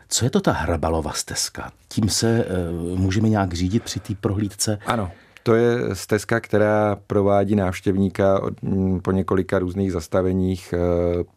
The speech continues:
Speaker 2: po celém Kersku. V podstatě jsou tam místa jednak Hrabalova chata, eh, samozřejmě Hájenka, ale i místa, kde se natáčely, eh, slavnosti Sněženek.
Speaker 1: Kromě toho si Hrabalovi příznivci každý rok slavného spisovatele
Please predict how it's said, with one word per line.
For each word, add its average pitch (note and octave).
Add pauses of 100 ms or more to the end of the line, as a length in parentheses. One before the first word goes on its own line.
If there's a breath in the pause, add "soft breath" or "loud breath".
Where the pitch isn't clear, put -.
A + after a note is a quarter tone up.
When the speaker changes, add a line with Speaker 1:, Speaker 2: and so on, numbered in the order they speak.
(120)
Speaker 2:
po F#2 (180)
celém F#2+
Kersku. F#2
V F2
podstatě -
jsou F2+
tam G2 (380 loud breath)
místa F#2+
jednak F2+
Hrabalova F2
chata, E2+ (400 loud breath)
eh, E2+ (440)
samozřejmě F2
Hájenka, F#2
ale G2
i G#2+
místa, G2
kde F2
se F#2
natáčely, F2+ (920)
eh, F#2+
slavnosti F2
Sněženek. E2+ (840 loud breath)
Speaker 1:
Kromě G#3
toho G3+
si -
Hrabalovi C3+
příznivci C3+
každý A2+
rok C#3
slavného B2
spisovatele G#2+